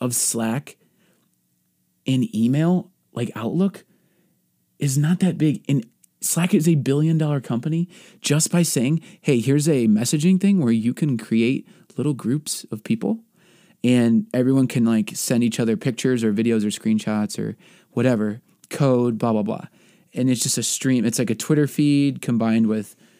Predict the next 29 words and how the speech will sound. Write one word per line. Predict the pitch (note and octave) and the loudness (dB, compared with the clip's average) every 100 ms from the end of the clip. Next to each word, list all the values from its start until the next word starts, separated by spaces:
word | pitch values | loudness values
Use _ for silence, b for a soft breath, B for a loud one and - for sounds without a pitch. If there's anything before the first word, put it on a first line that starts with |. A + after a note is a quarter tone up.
| b | b
texting. | - D3 - - D3+ | -6 -6 -6 -4 -2
It's | C3 A#2+ | -2 -4
just | C#3+ - - | -4 -6 -2
insane | B2+ B2 - C3+ C3+ | -2 0 -2 0 0
how | A2+ A#2+ | -2 -2
little | A2 A2+ A#2+ | 0 0 0
of | B2+ | 0
a | A2+ | 0
difference | G#2+ - C3 - | -2 -4 -4 -4
that | D3+ D#3 | -4 -2
is | E3 - B B B B | -2 -6 B B B B
from | - - C#3+ D#3+ | -10 0 2 2
email. | A#2 A#2 C3 D#3+ F3 b b b b | 2 2 2 0 -2 b b b b
And | C#3 | -2
it's | C#3 C#3 | 0 0
a | |
billion | A2+ C#3 C#3 C#3 C3+ | -2 2 2 4 2
dollar | B2 A#2+ A#2 | 2 0 -2
company | - B2 A#2 - - | -2 -6 -6 -8 -8
because | A#2+ C#3 A#2+ | -6 -4 -4
it's | A2+ | -4
just | - - | -4 -6
a | |
tool | G#2+ C#3 | -4 -2
that | A#2+ | -2
people | A#2+ A2+ | -4 -4
like | G2+ A2+ | -4 -6
to | - | -6
use. | D3 A2 C#3 - | -4 -4 -6 -18